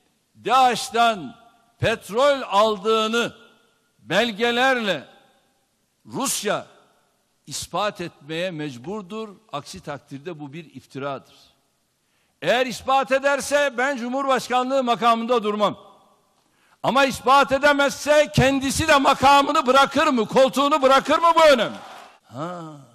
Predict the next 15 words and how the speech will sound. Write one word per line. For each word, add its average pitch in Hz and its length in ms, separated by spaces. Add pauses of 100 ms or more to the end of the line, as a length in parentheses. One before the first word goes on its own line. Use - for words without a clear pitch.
(520)
kim 269 200
alıyor? 160 380 (400)
Onu 131 180
da 113 80
söyleyeyim. - 360 (1600)
Hem 214 280
Rus 196 220
pasaportu 143 800 (500)
sahibi 131 760 (360)
hem 196 240
de 165 80
Suriyeli 143 640
olan 196 720 (1200)
George 196 440
Haşravi 139 800